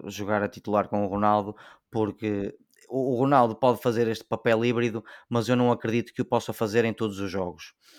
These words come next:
Acredito que num, que num jogo muito importante de europeu ou mundial contra um clube forte, se estivermos a perder, acredito que possamos,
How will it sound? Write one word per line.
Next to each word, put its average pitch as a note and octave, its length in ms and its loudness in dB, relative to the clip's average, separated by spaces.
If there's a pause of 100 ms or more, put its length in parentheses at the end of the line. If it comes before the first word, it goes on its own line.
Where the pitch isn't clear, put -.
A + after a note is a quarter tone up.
(260)
Acredito C3+ 420 2
que D#3 80 4
num, C#3+ 240 2
que C#3+ 100 -10
num D3 140 6
jogo C#3+ 240 6
muito D3 220 2
importante C3 420 0
de A2+ 80 -2
europeu C3 300 4
ou B2+ 100 4
mundial A#2+ 480 4
contra A#2+ 260 -2
um A#2 60 0
clube B2 280 0
forte, A2+ 440 4 (220)
se - 140 -6
estivermos C3 520 2
a B2+ 60 4
perder, A#2 640 4 (400)
acredito C3 500 2
que - 100 -20
possamos, A#2 680 0